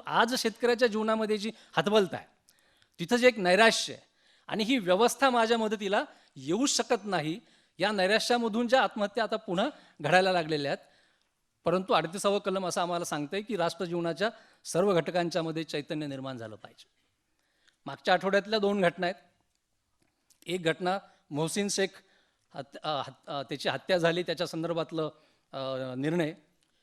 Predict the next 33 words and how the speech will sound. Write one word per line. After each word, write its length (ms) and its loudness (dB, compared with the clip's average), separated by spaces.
न्यायव्यवस्थेबद्दल 800 0
आदर 240 2
ठेवलाच 400 0
पाहिजे, 240 -4
आपल्याला 320 -6
ते 60 -8
शिकवलंय 400 -6
आणि 140 -8
आपण 240 -6
तो 100 -6
आदर 240 -2
ठेवूया. 420 -2
परंतु 280 2
मोहसिन 420 2
शेखच्या 360 2
हत्येबद्दल, 600 0
हत्येतल्या 380 0
आरोपींना 400 4
जामीन 380 4
देताना 320 4
जी 200 -4
भाषा 260 2
वापरली 400 2
गेलेली 380 0
आहे 100 -20
की 140 -6
जातीय 320 2
दुश्मनी 380 0
काहीच 300 6
नव्हती, 360 -2
आरोपी 400 2
आणि, 300 0
अ, 200 -2